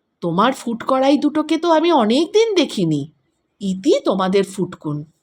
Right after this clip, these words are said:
দিদিও ততক্ষণে এসে দাঁড়িয়েছে, হাসি মুখে বলল, "আমি ব্যবস্থা করে দিচ্ছি বাবা, তুমি ভেবো না। সাহেব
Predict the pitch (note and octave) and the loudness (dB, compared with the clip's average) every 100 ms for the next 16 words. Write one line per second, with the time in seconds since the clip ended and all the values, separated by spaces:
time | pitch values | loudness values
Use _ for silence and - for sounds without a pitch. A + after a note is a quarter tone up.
0 | _ _ _ _ G#3 B3+ C4+ E4+ A#4 A4 | _ _ _ _ -2 0 4 4 4 0
1 | A4 G#4+ G4+ G4 F#4+ F#4+ F4+ F4 F4 E4+ | -2 0 0 0 2 2 4 4 2 -2
2 | F4 _ _ _ - A3 - A#3 A3+ B3+ | -4 _ _ _ -8 -4 -2 -4 -2 0
3 | A3 A#3 A#3 A#3+ A#3+ _ _ _ _ G3 | 2 2 0 -2 -4 _ _ _ _ -2
4 | A#3 A4 E4 C4 C4+ D#4 D#4 C4+ G#3+ G#3+ | 2 4 4 2 0 -2 0 -2 -2 -6
5 | - G#3 F3+ G#3+ D#4 - _ _ - D#4 | -6 -2 0 0 -4 -6 _ _ -6 0
6 | A4 C#4 E3+ D3+ C#3 - _ _ _ _ | 2 2 2 0 -2 -8 _ _ _ _
7 | - G3 D#3+ G3 | -8 -4 -2 -2